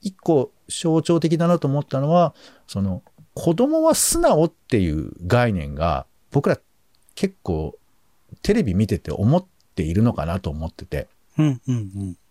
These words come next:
Speaker 1: ちっちゃい子は素直。大人になると汚れるという風な感覚で見てて。だからあの、閣議で若い二十代ぐらいの人たちが、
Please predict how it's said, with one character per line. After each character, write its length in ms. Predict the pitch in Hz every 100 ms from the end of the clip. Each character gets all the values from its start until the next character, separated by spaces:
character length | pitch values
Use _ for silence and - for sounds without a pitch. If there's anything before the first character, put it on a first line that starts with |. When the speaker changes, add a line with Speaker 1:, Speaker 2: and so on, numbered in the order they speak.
| _
Speaker 1:
ち 100 | -
っ 20 | - -
ち 80 |
ゃ 60 | 185
い 80 | 165
子 120 | 156
は 60 | 143
素 160 | -
直。 220 | 82 - - _
大 100 | 123
人 280 | 175 175 165
に 60 |
な 80 | 160
る 80 | 131
と 160 | - 71
汚 260 | 78 82
れ 100 | 76
る 80 | 76
と 160 | - -
い 120 | 185
う 40 |
風 160 | 190 202
な 80 | 98
感 240 | - 98
覚 220 | 98 -
で 180 | 87 87
見 180 | 98 101
て 120 | -
て。 340 | - - 76 - _ _ - - - _ _ _ _
だ 80 | -
か 120 | 127
ら 120 | 101
あ 40 | 87
の、 480 | 80 78 78 80 - _ _ _ _
閣 280 | 156 - 117
議 180 | 82
で 300 | 80 78 80 - -
若 340 | 95 - 107
い 160 | 82 -
二 160 | 92 92
十 220 | 104 101
代 160 | 104 104
ぐ 100 | 107
ら 80 |
い 40 | 85
の 200 | 78 - - - - - -
人 180 | -
た 140 | 98 73
ち 160 | -
が、 260 | 85 90 76